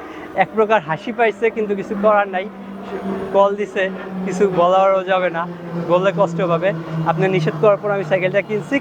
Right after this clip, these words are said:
কেনার পর এখন পর্যন্ত আমার সাইকেলের পিছনে খরচ হয়েছে ষোলো হাজার টাকা। মানে, দশ হাজার টাকা দিয়ে কিনছে, তিন বছরের সাইকেলের পিছনে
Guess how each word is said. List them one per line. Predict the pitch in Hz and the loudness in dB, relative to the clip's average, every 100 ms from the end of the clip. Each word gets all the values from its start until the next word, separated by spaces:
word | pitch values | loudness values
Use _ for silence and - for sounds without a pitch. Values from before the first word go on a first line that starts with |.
| - | 2
কেনার | 202 185 | 4 4
পর | 180 226 | 2 0
এখন | 214 165 196 | 2 -2 -4
পর্যন্ত | 185 196 208 | -2 0 2
আমার | 185 180 | 2 2
সাইকেলের | 160 151 160 | 0 0 -2
পিছনে | 165 214 220 | -2 -6 -2
খরচ | 180 151 147 | 0 0 0
হয়েছে | 160 214 | -6 -4
ষোলো | 202 185 | 0 2
হাজার | 175 151 | 2 0
টাকা। | 151 139 - - - - | -6 -8 -12 -18 -20 -4
মানে, | 156 170 180 | 0 2 2
দশ | 170 175 | 2 2
হাজার | 196 | 0
টাকা | 208 214 | 2 2
দিয়ে | 214 | 2
কিনছে, | 220 202 247 | 0 0 0
তিন | 233 190 | 0 -2
বছরের | 180 208 | 0 0
সাইকেলের | 202 170 156 165 | 2 0 0 -2
পিছনে | 170 175 190 | -4 -8 -6